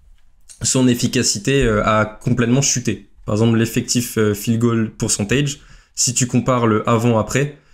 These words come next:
euh, il a perdu cinq points de pourcentage, euh, depuis, euh, le trade.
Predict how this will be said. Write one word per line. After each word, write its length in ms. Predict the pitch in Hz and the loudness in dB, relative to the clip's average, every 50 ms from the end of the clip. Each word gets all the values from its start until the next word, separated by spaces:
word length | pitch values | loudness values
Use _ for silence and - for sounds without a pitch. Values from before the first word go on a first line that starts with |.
| _ _ _ _ _ _ - | _ _ _ _ _ _ -2
euh, 340 | - 101 104 104 101 104 104 110 | 0 2 4 4 4 4 2 2
il 120 | 113 110 | 2 0
a 40 | 107 | 0
perdu 320 | - 117 107 110 123 139 | 0 -2 0 0 2 2
cinq 320 | - - - - 143 139 - | 2 0 0 0 0 -2 -2
points 340 | - 147 147 147 143 143 - | 0 0 0 0 0 0 0
de 100 | 123 117 | 0 0
pourcentage, 800 | 107 98 - 104 - - 113 107 127 135 139 123 104 98 - - - - - - - - - - 98 | 0 -2 -2 -4 -2 -2 -2 0 0 0 0 -2 -4 -4 -6 -6 -6 -6 -10 -18 -20 -20 -12 -6 -4
euh, 300 | 98 95 95 95 98 98 | -2 0 0 0 0 2
depuis, 640 | 101 110 117 107 - - - 135 135 131 123 117 | 2 2 0 0 0 -2 -2 0 2 4 4 4
euh, 480 | 107 104 101 101 101 101 101 98 101 101 | 4 4 2 2 2 2 2 2 0 0
le 220 | - 110 101 101 | 2 2 2 2
trade. 360 | 101 - 139 143 135 113 98 | 0 0 -2 -2 -2 -2 -6